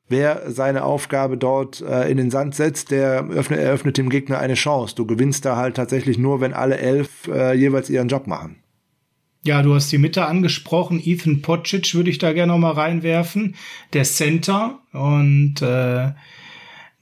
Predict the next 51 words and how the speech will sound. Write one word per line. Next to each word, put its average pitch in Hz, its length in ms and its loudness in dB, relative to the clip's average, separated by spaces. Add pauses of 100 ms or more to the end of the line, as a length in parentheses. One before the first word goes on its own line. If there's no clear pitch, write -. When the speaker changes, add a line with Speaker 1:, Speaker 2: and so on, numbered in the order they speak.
Speaker 2:
da 139 540 2
auch 143 280 0
ja 143 140 4
nur 139 140 6
der 139 140 0
Ersatz 131 420 0
für - 160 -8
Kyle 135 280 -2
Fuller. 160 480 0 (540)
Ähm, 139 720 4 (640)
das - 260 -2
sieht 165 180 0
alles 175 240 0
andere 202 240 0
als 135 200 -2
gut 127 180 -4
aus. 117 200 -2
Der 135 120 -2
hat - 80 -6
ein 139 80 -4
Pass-Blocking 156 640 -2
von 143 240 0
siebenunddreißig. 131 1040 0 (680)
Der 135 120 0
hat 139 120 0
da 147 80 2
schon 147 200 -2
einige 151 420 2
Hurries 170 360 2
zugelassen 170 580 0
in 165 100 4
den 160 140 2
Snaps, 165 400 0
die 160 100 0
jetzt 151 180 0
er 151 80 -2
spielt. 151 380 -2
Schon 143 160 2
zwei 139 240 0
Sacks, - 560 -2
zwei 131 260 -2
Hits. 185 300 -2
Also 135 180 -2
ich 131 100 -4
glaube, 139 280 0
da 165 500 -2
kann 165 160 -2
man 160 140 2
eine 143 80 4
Menge 147 220 2
machen. 147 560 0